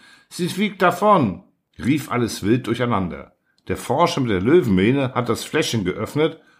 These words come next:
und das anscheinend tote Insekt herausgeschüttelt. Einen Augenblick später war die Grille zum Fenster hinausgeflogen in den Garten, und die Herren rannten in ihrem Eifer, sie einzufangen,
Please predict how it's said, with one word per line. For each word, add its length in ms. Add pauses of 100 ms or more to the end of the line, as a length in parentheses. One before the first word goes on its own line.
und 120
das 200
anscheinend 540
tote 260
Insekt 460 (200)
herausgeschüttelt. 880 (680)
Einen 320
Augenblick 440
später 540
war 80
die 140
Grille 240
zum 180
Fenster 360
hinausgeflogen 720
in 60
den 120
Garten, 500 (320)
und 160
die 100
Herren 280
rannten 400
in 100
ihrem 240
Eifer, 400
sie 160
einzufangen, 800